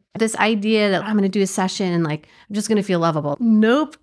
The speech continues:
no. I may change my approach. I may feel stronger in this moment, and then something else is gonna come in and work a different angle of unlovability, right? A different angle of my story. But we want the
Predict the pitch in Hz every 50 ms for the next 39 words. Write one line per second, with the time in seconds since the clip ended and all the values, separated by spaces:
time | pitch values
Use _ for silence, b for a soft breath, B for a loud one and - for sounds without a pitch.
0 | _ - 196 196 208 233 247 254 - - - 196 214 226 247 247 254 254 240 -
1 | - - - 220 208 220 220 226 226 220 - 175 175 180 175 175 170 - - 175
2 | - - - - 202 208 202 196 190 190 190 190 190 - 165 170 180 180 185 190
3 | - 190 190 180 - - - - 180 175 175 175 170 175 165 165 165 165 170 175
4 | - - 226 226 233 233 240 247 254 - 180 185 180 175 175 170 - 196 208 208
5 | 233 226 208 - 175 190 185 - 190 180 180 175 165 160 160 - - - 165 160
6 | 160 156 156 139 156 160 160 160 160 - 165 165 - - 175 - - 170 - -
7 | 156 151 151 143 139 131 131 131 131 - - - 151 143 127 127 131 131 131 -
8 | 120 127 107 95 - - 73 69 160 - _ - 170 147 151 - - 170 175 -
9 | - 208 196 - 208 190 131 156 156 151 143 131 131 131 135 123 131 - - -
10 | - 64 - 87 71 - - - - 185 196 190 180 196 208 202 202 190 196 214
11 | 214 214 214 - - - - 175 170 175 170 165 160 170